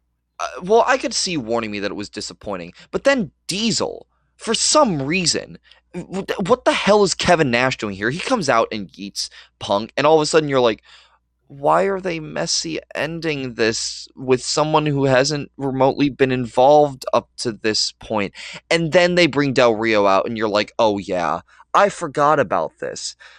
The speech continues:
And all of a sudden, it's immediately ruined because, uh, the whole,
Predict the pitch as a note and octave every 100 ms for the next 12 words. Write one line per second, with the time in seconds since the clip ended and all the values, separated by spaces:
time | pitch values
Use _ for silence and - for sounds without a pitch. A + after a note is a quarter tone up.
0 | _ _ _ _ _ F3+ F3 - D3+ E3
1 | D#3 - C#3+ C3 C3 C#3+ B2+ B2+ C3 B2+
2 | C3 A#2+ G#2 G2 G2 D2 - _ _ _
3 | B2 A#2+ A#2+ C#3 A#2+ A2+ - - _ _
4 | _ _ _ _ _ A2 F#2 D3 B2+ E3+
5 | D#3+ - G3 F#3+ E3+ C#3+